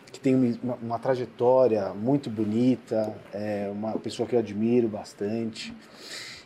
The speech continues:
E também temos aqui,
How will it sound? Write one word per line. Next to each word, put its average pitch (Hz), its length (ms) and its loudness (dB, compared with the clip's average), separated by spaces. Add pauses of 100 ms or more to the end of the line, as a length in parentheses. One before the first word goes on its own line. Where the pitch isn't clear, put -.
E 113 800 0 (460)
também 143 340 4
temos 113 400 4
aqui, 110 420 0